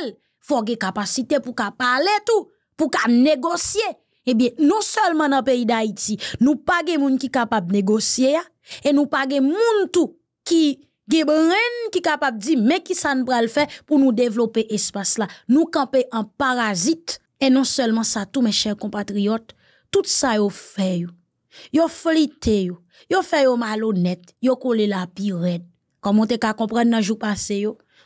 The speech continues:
moun sa yo ki nan anbasad, se yo menm ki t'ap doublan, pa fè enjerans.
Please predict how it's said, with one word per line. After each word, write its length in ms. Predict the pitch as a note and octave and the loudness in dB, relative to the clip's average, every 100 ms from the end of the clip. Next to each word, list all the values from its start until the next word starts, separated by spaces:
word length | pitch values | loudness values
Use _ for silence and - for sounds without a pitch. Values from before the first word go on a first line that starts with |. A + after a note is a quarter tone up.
| - | -2
moun 220 | A#3 C4+ | 2 4
sa 280 | C4 C4 A3 | 4 0 0
yo 160 | A3 A#3+ A3+ | 0 -2 -2
ki 140 | A#3 | -6
nan 100 | A3 | -6
anbasad, 720 | A#3 A3 G3 - B3 A#3+ A3 - _ _ | -4 -6 -4 -6 -6 -6 -6 -12 _ _
se 220 | - A#3+ | -6 -2
yo 40 | |
menm 200 | A#3 A#3+ | 0 -2
ki 100 | A3+ | -4
t'ap 160 | G#3+ G3 | -4 -4
doublan, 460 | G3 G#3 G#3 G#3+ G#3+ | -4 -2 0 -2 -2
pa 140 | G3 | -6
fè 160 | - G3 | -6 -8
enjerans. 800 | G#3 F3+ - F#3 F3+ - - | -6 -6 -6 -6 -4 -4 -4